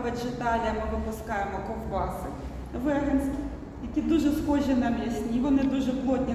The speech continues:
за текстурою. При цьому, на відміну від тих, які були на ринку раніше, вони недорогі. Ми намагаємось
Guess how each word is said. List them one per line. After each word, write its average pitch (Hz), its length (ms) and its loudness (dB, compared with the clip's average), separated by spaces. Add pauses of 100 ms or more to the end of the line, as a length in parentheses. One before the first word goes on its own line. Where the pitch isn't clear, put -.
за 220 60 -2
текстурою. 202 840 -4 (840)
При 247 120 0
цьому, 254 320 4
на 254 100 4
відміну 240 640 2 (100)
від 240 160 2
тих, 247 180 -2
які 233 200 -2
були 226 260 -2
на 226 160 2
ринку 226 380 0
раніше, 220 460 -2 (120)
вони 233 280 2
недорогі. 254 480 2 (400)
Ми 240 60 -4
намагаємось 247 640 0